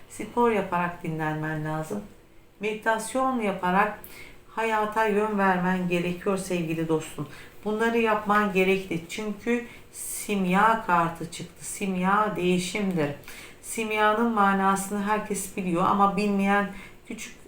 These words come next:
yaştaki kardeşlerim için söylüyorum. Ya da unutan arkadaşlarım için simya biliyorsunuz, eee, farklı madenlerden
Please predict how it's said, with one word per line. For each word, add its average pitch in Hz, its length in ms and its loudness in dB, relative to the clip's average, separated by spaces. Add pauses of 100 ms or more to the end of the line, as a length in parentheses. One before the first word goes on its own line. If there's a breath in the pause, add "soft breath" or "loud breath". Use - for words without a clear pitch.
(120)
yaştaki 190 640 -2
kardeşlerim 185 640 2
için 185 220 -4
söylüyorum. 160 680 2 (280 loud breath)
Ya 254 180 2
da 180 220 2
unutan 190 500 0
arkadaşlarım 175 760 -2
için 214 320 -4 (280 loud breath)
simya 185 640 0
biliyorsunuz, 185 760 0 (1040 loud breath)
eee, 196 80 -4 (1900 loud breath)
farklı 220 380 2
madenlerden 175 1160 2